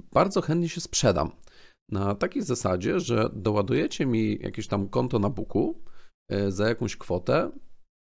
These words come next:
za jaką kwotę będziecie chcieli i będę grał bety, które mi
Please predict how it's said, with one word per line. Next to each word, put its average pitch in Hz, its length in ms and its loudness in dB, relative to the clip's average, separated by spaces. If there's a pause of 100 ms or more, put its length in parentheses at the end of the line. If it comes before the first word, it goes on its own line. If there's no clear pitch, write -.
za 277 60 4
jaką 156 220 4
kwotę 123 220 2
będziecie 101 340 2
chcieli - 500 0
i 131 100 2
będę 117 300 2
grał 120 220 2
bety, 98 400 2
które 165 300 2
mi 135 280 0